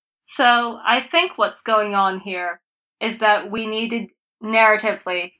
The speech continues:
a way to demonstrate that Tomari's moral compass is unyielding in the face of authority.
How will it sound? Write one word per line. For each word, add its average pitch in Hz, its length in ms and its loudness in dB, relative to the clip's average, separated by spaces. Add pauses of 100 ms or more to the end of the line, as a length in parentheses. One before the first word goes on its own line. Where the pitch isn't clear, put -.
(160)
a 214 180 4
way 214 320 0
to 233 260 -8
demonstrate 196 800 -2
that - 260 -4
Tomari's 202 800 0 (200)
moral 214 440 6
compass 202 720 -2 (300)
is 196 300 -2
unyielding 208 680 4
in 202 140 -2
the 208 80 4
face 190 340 0
of 196 80 -2
authority. 196 800 2